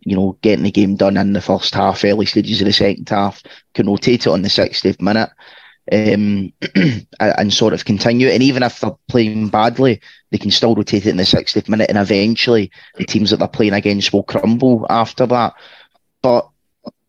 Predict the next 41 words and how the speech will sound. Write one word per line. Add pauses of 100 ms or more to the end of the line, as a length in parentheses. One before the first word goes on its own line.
they've
not
really
been
up
against
a
team
that's
managed
to
make (1120)
the
same
kind
of
changes
back
to
them.
Now,
even
if
you
go
back
to
our
game
in
January
against
them, (600)
we
absolutely (680)
dominated
most
of
that
game. (460)
But